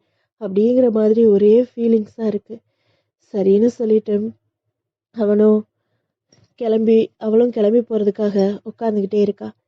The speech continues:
இதோட இ-, இந்த சீரிஸோட ஃபர்ஸ்ட் எபிசோட்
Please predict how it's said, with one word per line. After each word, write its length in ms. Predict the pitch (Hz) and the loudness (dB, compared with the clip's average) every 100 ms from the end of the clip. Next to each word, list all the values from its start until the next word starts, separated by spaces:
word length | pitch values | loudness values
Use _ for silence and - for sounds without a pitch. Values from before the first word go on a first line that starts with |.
| _ _ _ - | _ _ _ -16
இதோட 440 | - 254 311 311 240 220 - _ - | -4 -2 2 2 2 -2 -4 _ -20
இ-, 120 | - _ _ _ _ _ _ _ _ _ _ _ _ _ _ - | -20 _ _ _ _ _ _ _ _ _ _ _ _ _ _ -12
இந்த 340 | 269 311 339 320 311 330 _ _ _ _ _ _ _ _ | -6 -2 0 2 0 -2 _ _ _ _ _ _ _ _
சீரிஸோட 540 | 294 269 269 254 214 202 208 - _ _ | -2 0 0 0 -2 0 -2 -4 _ _
ஃபர்ஸ்ட் 360 | 240 233 - | -14 -14 -6
எபிசோட் 560 | 285 208 233 220 208 214 | -2 -2 -4 -8 -4 -4